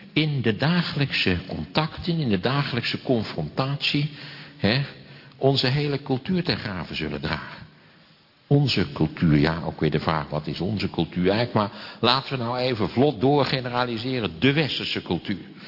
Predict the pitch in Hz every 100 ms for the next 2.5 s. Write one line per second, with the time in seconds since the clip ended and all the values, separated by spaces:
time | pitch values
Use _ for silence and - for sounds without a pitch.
0 | - - - - 98 104 - - 107 147
1 | 160 175 143 - 120 - 107 - 143 139
2 | 135 117 110 110 113